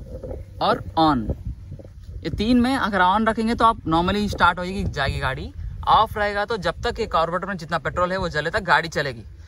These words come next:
उसके बाद no movement, गाड़ी ऑफ हो जाएगी। ये रिजर्व, इसका usually वन लीटर टैंक, वन लीटर रिजर्व होता है कैपेसिटी। तो अगर आपका फ्यूल वन लीटर तक है, आपको आइडिया है, तो रिजर्व में डालकर आप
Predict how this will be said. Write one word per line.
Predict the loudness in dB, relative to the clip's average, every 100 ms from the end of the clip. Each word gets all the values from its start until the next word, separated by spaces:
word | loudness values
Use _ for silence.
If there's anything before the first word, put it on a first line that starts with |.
| -14 -12
उसके | -4 2
बाद | 2 2 0 -4 -4 -2
no | 0 0
movement, | 0 0 0 -2
गाड़ी | 0 2 2
ऑफ | 0 -2
हो |
जाएगी। | -8 -8 -10 -14 -18 -16 -6
ये | -2
रिजर्व, | -2 0 -2 -2 -8
इसका | -2 0
usually | 0 -2 -2 -2 0
वन | -2
लीटर | 0 -2 -2
टैंक, | 2 2 0
वन | -2 -2 -2
लीटर | 0 -2
रिजर्व | 0 0 0
होता | 0 -2
है | -4
कैपेसिटी। | -2 -2 -4 -6 -12 -14 -18 -18 -18 -2
तो | 2 6
अगर | 4 4 2
आपका | 0 -2
फ्यूल | -6 -2 -2 2
वन | 0 0 -4 -6 -10 -14 -10
लीटर | -2 0 0
तक | -4 -6
है, | -2 2
आपको | 2 2
आइडिया | -2 0 -2 -2
है, | -2
तो | -4
रिजर्व | -4 -2 -2
में | -2
डालकर | -2 -2 -2
आप | -4